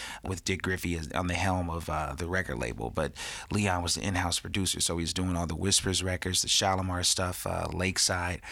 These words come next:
and Dynasty, groups like that. And, um, after I graduated high school, my roommate, Jeff, um, he was instrumental in, you know, being the fact that his cousin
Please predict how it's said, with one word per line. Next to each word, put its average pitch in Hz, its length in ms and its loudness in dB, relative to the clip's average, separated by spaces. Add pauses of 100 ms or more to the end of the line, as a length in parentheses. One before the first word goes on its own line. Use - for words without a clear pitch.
(340)
and 90 400 -4
Dynasty, 92 680 2 (500)
groups 104 280 2
like 87 180 -2
that. 87 340 -2
And, 92 160 -2
um, 90 300 -2 (1000)
after 92 280 0
I 87 60 -4
graduated 92 520 0
high 104 240 4
school, 87 440 2 (380)
my 95 120 2
roommate, 92 540 2
Jeff, 101 540 2 (120)
um, 87 420 -2 (440)
he 98 840 0 (120)
was 101 400 2
instrumental 92 580 2
in, 87 260 -4
you 104 100 0
know, 82 260 -6 (260)
being 98 300 4
the 92 60 -2
fact 95 340 0
that 82 180 -2
his - 220 2
cousin 104 500 0